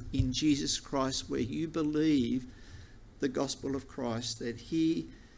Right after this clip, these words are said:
died upon that cross for your sins, and that you come by faith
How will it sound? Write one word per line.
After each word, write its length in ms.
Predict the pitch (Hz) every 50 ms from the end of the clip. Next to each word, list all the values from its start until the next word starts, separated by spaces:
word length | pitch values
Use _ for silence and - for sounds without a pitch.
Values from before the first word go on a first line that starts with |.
| - - - - - - -
died 260 | 120 143 143 160 170
upon 280 | 175 175 - 170 165 160
that 180 | 160 - -
cross 260 | - - 175 156 151 -
for 160 | - - 180
your 220 | 170 170 170 165
sins, 720 | 165 - - 143 120 117 - 104 113 - - - - - - - - -
and 160 | - 135 127
that 140 | 120 123 -
you 100 | - 135
come 280 | 117 - - 160 156 147
by 180 | 151 156 160
faith 540 | 156 - - 123 104 107 110 107 - - -